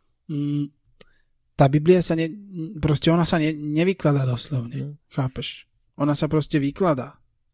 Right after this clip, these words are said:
Speaker 1: rôzne. Teda rôzne nie, ale proste vykladá sa nejakým
Speaker 2: Mm.
Speaker 1: spôsobom.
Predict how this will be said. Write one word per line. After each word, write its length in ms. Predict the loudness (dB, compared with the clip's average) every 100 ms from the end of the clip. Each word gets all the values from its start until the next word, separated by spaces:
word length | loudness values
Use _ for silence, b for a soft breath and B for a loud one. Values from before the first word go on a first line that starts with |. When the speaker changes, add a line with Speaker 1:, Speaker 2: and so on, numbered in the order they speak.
| _
Speaker 1:
rôzne. 460 | -12 -12 -12 -16 -20 _ _
Teda 220 | -6 -4
rôzne 320 | -2 -2 -2
nie, 200 | -4 -4
ale 360 | -4 -6 -10 -12
proste 320 | -16 -18 -14
vykladá 420 | -12 -6 -6 -6
sa 160 | -8 -14
nejakým 340 | -18 -20 -20
Speaker 2:
Mm. 60 | -20
Speaker 1:
spôsobom. 500 | -14 -14 -14 -16